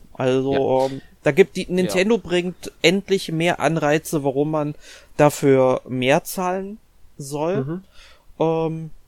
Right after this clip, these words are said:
Speaker 1: aber für mich immer noch nicht genug für diesen Aufpreis.
Speaker 2: Man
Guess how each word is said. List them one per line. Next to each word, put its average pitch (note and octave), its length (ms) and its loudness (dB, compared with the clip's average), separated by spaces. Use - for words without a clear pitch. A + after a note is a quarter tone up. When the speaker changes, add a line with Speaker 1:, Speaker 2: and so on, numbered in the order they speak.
Speaker 1:
aber D3+ 180 4
für F3 120 0
mich D#3+ 160 2
immer D#3 180 6
noch C#3+ 120 6
nicht C#3+ 240 0
genug A#2+ 380 -4
für - 140 -10
diesen A#2 200 -8
Aufpreis. A2 680 -8
Speaker 2:
Man C#3+ 440 4